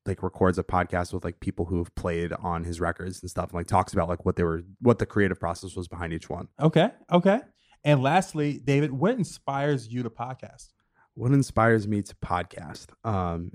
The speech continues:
Speaker 1: it's, like, a, a solid mixture of a need to just stay as busy as I possibly can,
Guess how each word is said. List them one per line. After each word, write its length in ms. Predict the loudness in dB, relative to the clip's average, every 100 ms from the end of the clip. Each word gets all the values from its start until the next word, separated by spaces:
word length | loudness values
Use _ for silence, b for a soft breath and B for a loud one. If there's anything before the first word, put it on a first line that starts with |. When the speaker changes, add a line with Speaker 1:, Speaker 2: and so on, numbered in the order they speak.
| _ _ _ _ _ _ -4
Speaker 1:
it's, 200 | -4 2
like, 160 | 2 2
a, 240 | 0 -2
a 160 | -4 -6
solid 360 | 4 6 6
mixture 320 | 4 2 2
of 120 | 2 0
a 40 |
need 460 | -2 0 0 0 -4
to 60 |
just 260 | -6 -8 -4
stay 240 | -2 0
as 160 | 0 -4
busy 380 | _ -2 0 2
as 80 |
I 60 | 2
possibly 500 | 2 0 0 -2 -4
can, 560 | -2 0 0 0 -4